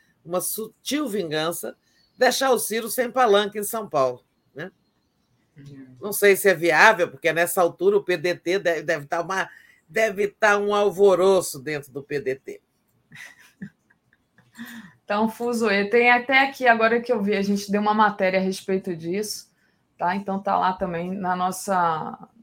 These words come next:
Speaker 2: no nosso, é, site do Brasil dois quatro sete, tá?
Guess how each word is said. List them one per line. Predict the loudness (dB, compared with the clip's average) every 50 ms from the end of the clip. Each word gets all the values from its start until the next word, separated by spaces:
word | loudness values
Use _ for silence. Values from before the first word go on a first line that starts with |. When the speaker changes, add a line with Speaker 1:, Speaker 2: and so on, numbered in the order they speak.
| _ _ _ _
Speaker 2:
no | -10 -6 -4 -2
nosso, | -2 -4 -4 -6 -8 -8 -8 -6 -6 -8 -10 -14 -18 _ _ _
é, | -12 -10 -8 -8 -8 -8 -8 -10 -10 -14 -16 -20 _ _
site | -20 -12 -2 2 4 4 4 2 0 -6 -12 -12 -14 -14 _
do | -12 -8 -8 -6
Brasil | -4 -2 -2 0 -2 -2 -6
dois | -6 -8 -10 -10 -6
quatro | -6 -6 -6 -6 -10
sete, | -14 -14 -16 -20 _ -20 -20 -20 _ _ _ _ _ _ _ _ _ -4
tá? | -2 -2 -2 -2